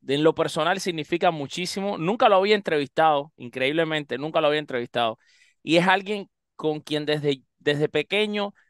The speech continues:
yo hubiese querido hablar. Desde que yo tengo, creo, uso de razón, había querido hacer este trabajo. Y uno de esos entrevistados que yo envisionaba tener un día era este señor que está a mi lado, don Bárbaro Garbey. Bárbaro, gracias por estar aquí, gracias por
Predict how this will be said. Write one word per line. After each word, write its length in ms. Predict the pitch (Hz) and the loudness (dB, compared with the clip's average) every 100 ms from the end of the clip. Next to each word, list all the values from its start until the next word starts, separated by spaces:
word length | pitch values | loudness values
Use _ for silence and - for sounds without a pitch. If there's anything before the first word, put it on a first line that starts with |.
| _ _ | _ _
yo 140 | 131 | -2
hubiese 300 | 175 190 - | 2 2 2
querido 480 | 170 151 165 185 190 - | 0 -2 0 -2 -4 -2
hablar. 540 | 120 127 156 139 117 - | -2 2 2 2 -2 -12
Desde 240 | 117 117 | -12 -10
que 200 | 123 120 | -6 -4
yo 200 | 131 165 | -2 -2
tengo, 520 | 175 175 180 160 143 _ _ _ | -2 -4 0 0 0 _ _ _
creo, 220 | - 160 190 | 2 6 6
uso 280 | 190 202 | 4 2
de 60 | 175 | 2
razón, 500 | 160 143 185 190 196 | 2 0 -2 -4 -6
había 300 | - 107 131 | -6 -2 -2
querido 300 | 135 135 151 | 0 -2 2
hacer 300 | 151 135 156 | 2 4 2
este 180 | 156 160 | 4 0
trabajo. 480 | 147 143 147 151 165 _ _ _ | 0 4 4 4 -2 _ _ _
Y 120 | - 151 | -4 0
uno 260 | 185 208 | 2 6
de 80 | 202 | 6
esos 460 | 202 214 180 - _ | 4 -2 -4 -12 _
entrevistados 920 | - 147 156 151 151 - 180 190 185 151 _ _ - | -6 -2 0 0 0 4 6 6 2 -4 _ _ -6
que 220 | 139 135 | -4 -2
yo 480 | 147 160 180 160 123 - | 2 4 4 4 0 -4
envisionaba 800 | 156 160 160 - 143 165 180 151 | -4 -2 -2 -2 -2 2 2 2
tener 300 | 147 156 151 | -2 -4 -6
un 100 | 147 | -6
día 300 | 165 165 - _ _ | -2 -2 -4 _ _
era 160 | - 160 | -4 -2
este 180 | - 151 | -2 -6
señor 460 | 131 127 139 143 | -6 -6 -6 -6
que 100 | - | -8
está 160 | 110 120 | -6 -4
a 60 | |
mi 120 | 123 110 | -4 -6
lado, 260 | 107 95 117 | -8 -8 -4
don 260 | 147 156 | -2 0
Bárbaro 400 | 156 175 170 156 | 2 4 2 2
Garbey. 320 | 139 131 131 | 0 -2 -6
Bárbaro, 420 | 127 143 143 123 117 | -2 -2 0 -4 -4
gracias 360 | 127 156 175 156 | -2 -2 -4 -6
por 200 | 135 120 | -6 -6
estar 240 | - 139 | -4 -4
aquí, 200 | 135 143 | -4 -6
gracias 320 | 139 127 151 | -6 -6 -8
por 300 | - 131 117 | -10 -10 -10